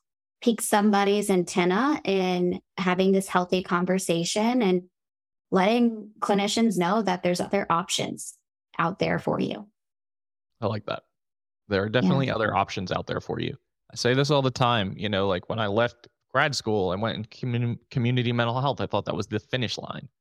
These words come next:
Speaker 2: And I thought private practice was the finish line. And then now with everything I've got going on, I don't really know where that line is anymore, but I just know that there are so many possibilities out there,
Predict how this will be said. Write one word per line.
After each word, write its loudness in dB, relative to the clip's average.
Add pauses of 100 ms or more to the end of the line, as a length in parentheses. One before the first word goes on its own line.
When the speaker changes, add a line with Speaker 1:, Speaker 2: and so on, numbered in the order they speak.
(640)
Speaker 2:
And -4
I -2
thought -2
private 0
practice 0
was -10
the -20
finish -10
line. -12 (500)
And -2
then -2
now 0
with -2
everything -2
I've -2
got 0
going 0
on, 0
I 0
don't 0
really 0
know 0 (300)
where 0
that 0
line 2
is 2
anymore, 0
but 2
I 4
just -2
know 2
that 2
there 2
are 2
so -2
many -2
possibilities -2
out 0
there, 0